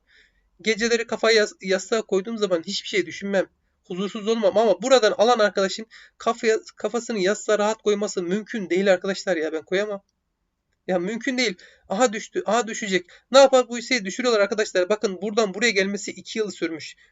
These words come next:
Buradan buraya gelmesi de eğer aşağı indirirlerse tepki alımı yaptıra yaptıra bir, bir anda indirmezler muhtemelen.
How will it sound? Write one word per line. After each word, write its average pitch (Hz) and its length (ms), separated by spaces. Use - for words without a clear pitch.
Buradan 233 320
buraya 233 160
gelmesi 226 420
de 196 140
eğer 175 280
aşağı 180 280
indirirlerse 196 580
tepki 196 320
alımı 170 200
yaptıra 175 320
yaptıra 156 340
bir, - 280
bir 185 60
anda 156 220
indirmezler 185 520
muhtemelen. 170 480